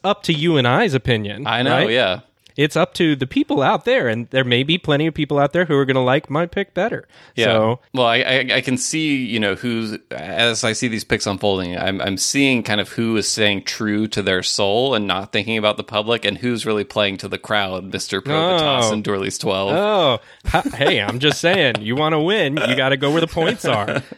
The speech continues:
Speaker 1: And speaking of going where the points are,
Speaker 2: Okay.
Speaker 1: I think, uh, my next pick will, will continue that
Speaker 2: All right,
Speaker 1: trend.
Speaker 2: all right.
Speaker 1: This is a rum that I believe you and I both very, very much enjoy, or a cousin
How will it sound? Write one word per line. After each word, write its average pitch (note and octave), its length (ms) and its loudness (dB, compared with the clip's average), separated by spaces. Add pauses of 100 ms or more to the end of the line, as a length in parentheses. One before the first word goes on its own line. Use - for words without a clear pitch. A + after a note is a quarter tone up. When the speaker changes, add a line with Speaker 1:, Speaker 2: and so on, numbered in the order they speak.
(140)
Speaker 1:
And F3 140 0
speaking A#3 400 0
of A2+ 380 -2 (100)
going D#3+ 300 2
where C#3+ 100 4
the C3 80 0
points F3 380 0
are, G#2+ 160 0
Speaker 2:
Okay. A#2+ 400 2
Speaker 1:
I C#3+ 60 0
think, D3 280 0
uh, C3+ 320 4
my C3+ 140 2
next C#3+ 300 0
pick E3+ 240 0
will, B2+ 260 2
will B2+ 180 0
continue D3 540 -2
that A2 120 -2
Speaker 2:
All A2+ 100 4
right, - 40 -4
Speaker 1:
trend. A2 340 0
Speaker 2:
all A2 60 4
right. G#2+ 260 2 (200)
Speaker 1:
This A#3 200 0
is G3+ 120 0
a D3 60 4
rum B2 420 2 (160)
that C3+ 160 2
I C3+ 80 4
believe C3 520 2
you C#3 280 0
and A#2+ 80 4
I A#2+ 240 4
both A#2+ 540 0
very, C3 480 0
very B2+ 240 2
much A#2+ 220 0
enjoy, A#2 440 2
or C3+ 200 2
a A#2+ 40 0
cousin B2 580 -2